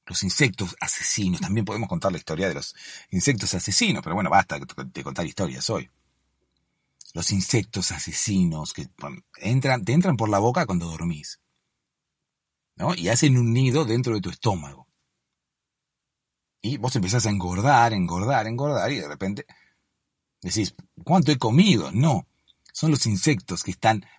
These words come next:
procreando, que están copulando dentro de tu estómago.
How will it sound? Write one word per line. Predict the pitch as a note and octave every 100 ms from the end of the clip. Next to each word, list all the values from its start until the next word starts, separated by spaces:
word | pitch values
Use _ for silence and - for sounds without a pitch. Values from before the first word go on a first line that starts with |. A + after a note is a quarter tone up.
| _
procreando, | - C3+ A#2 B2 C#3 C3+ G#2 F#2
que |
están | - C3+
copulando | - B2 G#2+ B2 D#3 D3+ A#2 G#2
dentro | A#2 A2+ G#2+
de | G#2
tu | F#2+
estómago. | - A2+ G2 F2+ E2 D#2+